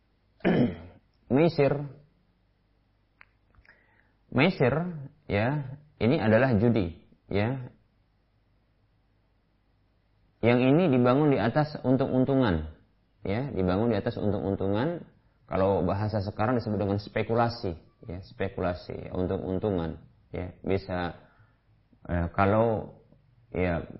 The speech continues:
berpeluang untung, ya untung, kalau tidak, ya rugi, demikian, seperti itu. Nah, ini adalah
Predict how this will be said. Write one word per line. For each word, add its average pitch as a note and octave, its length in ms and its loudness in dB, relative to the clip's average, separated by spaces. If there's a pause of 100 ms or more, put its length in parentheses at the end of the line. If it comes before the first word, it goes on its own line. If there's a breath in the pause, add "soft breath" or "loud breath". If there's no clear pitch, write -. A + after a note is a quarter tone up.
(120)
berpeluang G#2 560 2
untung, G#2 400 2
ya G2 160 2
untung, G#2 320 2
kalau F2 240 0
tidak, A2 240 0
ya G#2+ 80 4
rugi, B2+ 400 4
demikian, D#2+ 480 -2
seperti E2+ 560 -4
itu. D#2+ 120 -12 (120)
Nah, F#2 160 -6
ini F3 240 2
adalah A#2+ 400 0